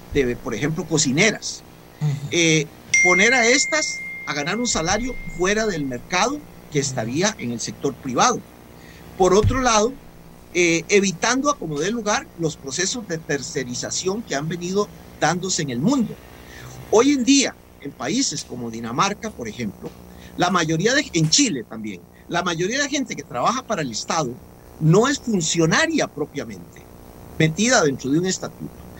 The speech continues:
Speaker 1: Es, tiene una persona, eh, incluso en países nórdicos, con características laborales, que se contrata por tiempo determinado. Nosotros utilizamos la, la contratación de un individuo para hacer un trabajo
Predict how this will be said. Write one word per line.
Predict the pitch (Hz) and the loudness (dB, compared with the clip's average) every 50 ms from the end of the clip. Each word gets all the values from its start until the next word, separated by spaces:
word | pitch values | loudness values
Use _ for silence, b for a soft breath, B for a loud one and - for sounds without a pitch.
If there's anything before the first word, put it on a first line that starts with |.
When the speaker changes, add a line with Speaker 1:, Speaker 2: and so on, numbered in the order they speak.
| B B B B | B B B B
Speaker 1:
Es, | - 196 247 269 - - - | 0 2 2 2 -2 -4 -4
tiene | - 175 196 240 | -2 0 0 0
una | 254 269 269 | 0 -2 -2
persona, | 262 - 156 160 175 185 196 226 240 - 147 143 135 139 139 - - - | -4 -6 -6 -6 -4 -4 -4 -4 -4 -4 -6 -6 -6 -8 -10 -12 -12 -6
eh, | - 139 127 - | -4 -4 -4 -4
incluso | - 127 - 175 202 262 339 | -4 -4 -2 0 2 2 2
en | 277 | 0
países | - 208 185 196 208 202 | 0 0 0 0 0 0
nórdicos, | 180 160 147 123 107 - - - - - - - B B B B | 0 0 0 0 -2 -4 -10 -14 -16 -16 -18 -18 B B B B
con | - 220 269 277 | 2 4 4 4
características | - 247 202 160 156 - - - - - - - 208 - 247 233 180 | 2 0 0 0 -2 -6 -6 -6 -6 -6 -6 -8 -6 -4 -2 -2 0
laborales, | 180 139 127 107 107 160 233 311 240 - - - - - B B B B - | 0 -2 0 0 0 0 0 0 0 -2 -6 -10 -14 -20 B B B B -4
que | 180 160 | -2 -2
se | 160 160 156 | 0 -2 -2
contrata | - 139 123 - - 147 165 165 - 254 - | -4 -6 -6 -4 -2 -2 -2 -2 -2 -6 -6
por | - 120 107 | -6 -8 -8
tiempo | - - 226 277 294 - - 196 | -4 -2 -2 -2 -2 -2 -2 0
determinado. | 160 143 - 143 135 120 120 117 110 92 71 76 80 - - - - B B B B B | 0 0 0 -2 -6 -4 -4 -6 -6 -6 -8 -12 -14 -16 -18 -20 -20 B B B B B
Nosotros | B 160 170 - 247 247 - 320 285 311 | B 2 4 6 4 4 4 2 0 -2
utilizamos | 302 - 294 247 220 208 190 - 247 254 240 160 - - - - - - - - - - - - | 0 0 0 0 2 2 2 2 2 0 0 -2 -4 -6 -12 -16 -18 -20 -20 -20 -20 -14 -8 -4
la, | 151 156 147 139 143 143 - - | 0 0 2 0 0 -4 -6 -6
la | 147 139 127 123 117 | -4 -2 -2 -2 -2
contratación | - - 143 147 156 151 147 - 123 117 - 226 240 226 170 | -2 -2 -2 -2 -2 -2 -4 -4 -2 0 2 4 4 4 4
de | 147 143 | 4 2
un | 160 214 | 4 4
individuo | 269 285 233 226 196 202 233 226 175 - | 2 2 2 2 4 4 4 4 2 0
para | - - 117 113 | -2 -4 -6 -4
hacer | 107 - 180 214 | -2 -2 0 0
un | 254 254 | 0 0
trabajo | - 233 175 139 156 190 - - | 2 2 4 4 6 4 4 0